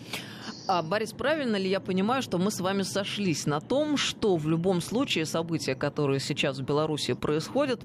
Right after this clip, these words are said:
приведут нас к, а, тому, что процессы интеграции,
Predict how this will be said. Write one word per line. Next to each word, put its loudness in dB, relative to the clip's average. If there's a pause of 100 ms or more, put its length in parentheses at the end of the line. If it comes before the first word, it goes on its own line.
приведут 0
нас -2 (120)
к, 2 (320)
а, 2
тому, 0
что 2
процессы 0
интеграции, 0